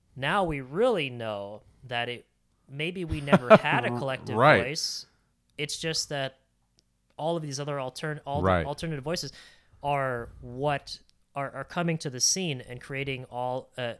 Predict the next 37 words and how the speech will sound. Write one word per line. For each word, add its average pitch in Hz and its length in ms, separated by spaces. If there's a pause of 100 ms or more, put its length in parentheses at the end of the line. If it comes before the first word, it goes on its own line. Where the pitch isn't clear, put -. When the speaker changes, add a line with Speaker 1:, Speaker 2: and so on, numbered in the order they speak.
(120)
Speaker 1:
all 143 200
of 131 120
the 131 80
distances 131 580
that 107 160
we 107 100
see. 120 380 (140)
Speaker 2:
Right. 92 340 (140)
Speaker 1:
I 123 100
guess 127 220
the 127 100
question 147 480
would 117 180
be 117 260
is, 113 460
is 131 180
it 120 140
right 120 680
that 110 180 (100)
we 113 480 (360)
even 127 260
have 131 360
the 120 100
view 120 420
that 110 220
there 110 100
should 196 320
be 127 120
a 110 40
dominant 110 460
voice 107 340
in 107 80
this 104 160
country? 104 560 (240)
Speaker 2:
You 104 80
know 117 140
Speaker 1:
Or 135 180